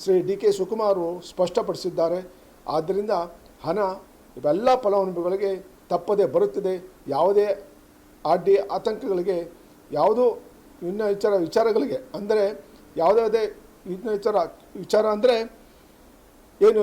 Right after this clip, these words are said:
ನಿಲ್-, ನಿಲುಗಡೆ ಆಗುತ್ತಿದೆ, ಹಣ ಬರುವುದಿಲ್ಲ ಎಂಬ ಅಪಪ್ರಚಾರ ಏನಿದೆ, ಅದನ್ನೆಲ್ಲವೂ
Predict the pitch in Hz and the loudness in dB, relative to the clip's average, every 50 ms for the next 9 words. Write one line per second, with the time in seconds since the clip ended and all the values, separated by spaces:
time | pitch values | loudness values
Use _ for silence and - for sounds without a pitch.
0 | 196 190 196 226 233 240 214 170 170 208 226 214 233 226 202 196 196 196 196 165 | 4 4 2 2 2 0 -4 -2 -2 -2 2 4 6 6 6 6 4 2 0 0
1 | 185 190 185 185 - - - - 185 190 226 240 220 220 214 220 202 202 202 196 | 0 -2 -2 -6 -14 -20 -16 -10 -4 0 0 2 2 2 2 4 4 4 4 4
2 | 190 190 196 190 190 147 127 - - - 151 - 247 240 254 220 - - 202 190 | 0 0 0 0 0 0 0 -4 -6 -8 -2 -2 0 2 2 0 2 0 2 2
3 | 185 190 190 196 196 220 208 190 190 180 - - - - - - 147 156 175 180 | 2 0 0 0 0 2 0 0 0 -4 -10 -20 -20 -20 -8 -4 -2 -2 0 2
4 | 190 202 220 240 240 240 247 | 2 2 4 4 4 6 6